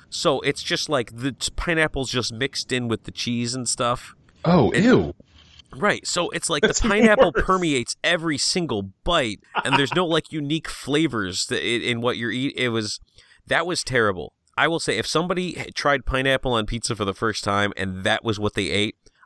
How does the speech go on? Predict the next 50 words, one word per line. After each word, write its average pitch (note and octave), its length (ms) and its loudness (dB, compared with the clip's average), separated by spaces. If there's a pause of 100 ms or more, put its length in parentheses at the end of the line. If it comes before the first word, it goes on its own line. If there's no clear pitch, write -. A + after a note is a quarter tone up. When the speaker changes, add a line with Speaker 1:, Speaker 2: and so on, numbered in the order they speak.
Speaker 1:
I A#2+ 120 2
could - 180 -2
perfectly A#2 720 0
well G#2 320 2
see G#2 280 -2
why F#2 220 0
they F2+ 100 0
would E2+ 160 -4
hate G2+ 240 -4
pineapple F#2 460 -2
on E2 100 -2
pizza F#2 300 -2
for - 80 -8
the E2+ 80 -2
rest D#2 260 -2
of C2 60 -8
their B1+ 80 -4
lives. G1+ 360 -8 (160)
Speaker 2:
Mm-hmm. E2 120 -20 (460)
Well, C3+ 360 -6
okay, G2+ 300 -8
so B2+ 220 -2
I A#2 140 2
have C3+ 200 2
to D#3 60 -4
clarify. F2 540 -4
I C3 60 4
don't D#3 160 0
hate C#3 400 -4
pineapple A2+ 460 0
that G2 220 0
much A2 280 -4
to A2+ 100 -4
where, G2 260 2
like, F2+ 440 0
you G2+ 80 -4
know, F2+ 160 2
if G2+ 180 0
there's G2+ 220 4
pineapple G2 480 2
pizza F#2 640 -2
and F#2+ 120 2
that's F#2+ 240 2
the G2+ 200 -2
only F#2+ 320 6
thing G2 300 4
and G2 60 4
I, F2 140 4 (420)
you G2 100 2
know, E2+ 220 4